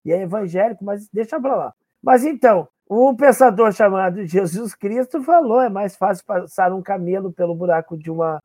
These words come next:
agulha do que um rico entrar no reino dos céus." Porque é isso, é um des-, primeiro é um turismo mórbido, né? Pra te ver os sapatos, pra te ver as coisas das vítimas, né? Das pessoas que, que morreram lá.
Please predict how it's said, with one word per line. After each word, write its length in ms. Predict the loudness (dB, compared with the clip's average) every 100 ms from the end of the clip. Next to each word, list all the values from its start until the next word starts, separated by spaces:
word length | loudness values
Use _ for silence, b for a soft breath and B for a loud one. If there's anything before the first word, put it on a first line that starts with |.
| _ -4
agulha 600 | 0 0 0 0 2 0
do 140 | 0
que 120 | -6 -6
um 120 | -6
rico 380 | -4 -6 -2 -2
entrar 340 | -2 -4 -4
no 100 | -6
reino 320 | -8 -6 -8
dos 180 | -10 -14
céus." 280 | -8 -6 -6 -8 _ -20
Porque 240 | -16 -2
é 80 | 2
isso, 360 | 2 2 0 -2
é 20 |
um 100 | -2
des-, 160 | -6 -12 _
primeiro 320 | -2 4 4
é 40 | 6
um 60 |
turismo 480 | 6 6 4 4 4
mórbido, 540 | 6 6 6 0 -6
né? 260 | -4 -4 -6 -12
Pra 160 | -8 -8
te 220 | -6 -6
ver 760 | -4 -2 2 2 2 0 -2 -6
os 180 | -10 -6
sapatos, 920 | -4 -2 2 4 4 2 -4 -12 -20
pra 140 | -16
te 160 | -16 -16
ver 360 | -12 -8 -8 -8
as 180 | -12 _
coisas 640 | -6 0 0 0 -8 -14 _ _
das 380 | _ -2 -2 -2
vítimas, 560 | -8 -8 -8 -12 -14 -10
né? 160 | -12
Das 180 | -12 -12
pessoas 380 | -12 -8 -10 -10
que, 100 | -12 -12 -14
que 100 | -14
morreram 520 | -8 -6 0 2 2 0
lá. 200 | -4